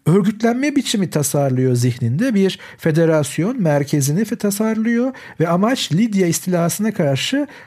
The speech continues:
daha iyi bir savunma yapabilmek veya daha güçlü olabilmek. Aslında aynı yere bağlanıyor mesele. Episteme, yani bilgi, yani sağlam ve güvenilir bilgi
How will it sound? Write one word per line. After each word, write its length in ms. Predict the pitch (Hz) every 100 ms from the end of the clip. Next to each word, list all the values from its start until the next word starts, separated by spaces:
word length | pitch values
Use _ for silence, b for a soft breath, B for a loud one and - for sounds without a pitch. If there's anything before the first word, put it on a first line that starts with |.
| B 135
daha 320 | 151 196 247
iyi 360 | 185 180 220
bir 160 | 175 214
savunma 580 | - 165 151 156 165 208
yapabilmek 720 | 156 135 196 165 147 190 220
veya 220 | 131 190
daha 180 | 156 156
güçlü 320 | 165 123 -
olabilmek. 680 | 202 151 170 151 143 135 113 B B B
Aslında 320 | 143 - 254
aynı 240 | 185 247 247
yere 260 | 180 139
bağlanıyor 460 | 135 123 117 113 110
mesele. 360 | 107 107 107 - - _ b b b b b b b b _
Episteme, 760 | 147 143 160 - 285 220 262 311 -
yani 320 | 127 165 131
bilgi, 380 | 151 147 131 165 254
yani 260 | 147 151
sağlam 520 | 202 135 120 120 220 269
ve 80 |
güvenilir 600 | 220 156 147 151 220 262 165
bilgi 460 | 131 110 139 285